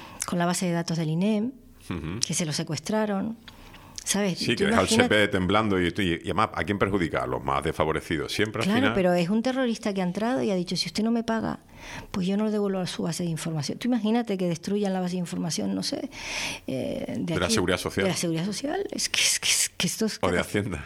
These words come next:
Speaker 1: o de Hacienda.
Speaker 2: O de los códigos
Speaker 1: O sea, pues,
Speaker 2: bancarios, del switch.
Speaker 1: o
Speaker 2: Es,
Speaker 1: los
Speaker 2: es
Speaker 1: ca-, códigos bancarios y nadie sepamos del dinero de quién es.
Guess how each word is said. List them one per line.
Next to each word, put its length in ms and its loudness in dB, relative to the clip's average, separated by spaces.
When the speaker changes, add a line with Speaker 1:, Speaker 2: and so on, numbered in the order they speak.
Speaker 1:
o 80 -2
de 120 0
Hacienda. 440 -2
Speaker 2:
O 40 4
de 60 4
los 100 0
códigos 280 4
Speaker 1:
O 40 2
sea, 100 4
pues, 120 2
Speaker 2:
bancarios, 280 6
del 120 0
switch. 320 0
Speaker 1:
o 120 0
Speaker 2:
Es, 40 2
Speaker 1:
los 160 0
Speaker 2:
es 140 -6
Speaker 1:
ca-, 300 -2
códigos 400 4
bancarios 500 2
y 120 2
nadie 260 2
sepamos 400 0
del 160 0
dinero 300 2
de 140 2
quién 220 0
es. 300 -2